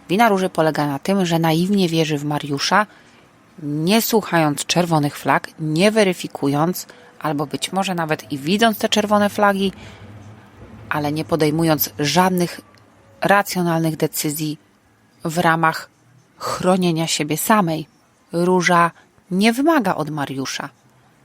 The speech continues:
Wymaga natomiast bardzo dużo od siebie w tej relacji. Postępuje w zgodzie ze schematem, którego doświadczyła w swoim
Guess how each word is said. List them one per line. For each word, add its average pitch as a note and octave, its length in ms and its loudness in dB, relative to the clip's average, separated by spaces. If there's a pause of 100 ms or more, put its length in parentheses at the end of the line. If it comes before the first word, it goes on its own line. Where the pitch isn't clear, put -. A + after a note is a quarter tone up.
(160)
Wymaga F3+ 400 2
natomiast E3+ 540 -2 (100)
bardzo E3 320 2
dużo D3+ 280 0
od G3+ 140 0
siebie D3+ 320 0
w - 60 -8
tej C#3+ 180 -6
relacji. C#3+ 540 -10 (1160)
Postępuje F#3 800 0 (120)
w - 80 -12
zgodzie D#3+ 440 2
ze D#3 140 -4
schematem, C#3+ 680 0
którego D#3+ 640 -2 (320)
doświadczyła D#3+ 960 0
w - 100 -6
swoim D3 520 -2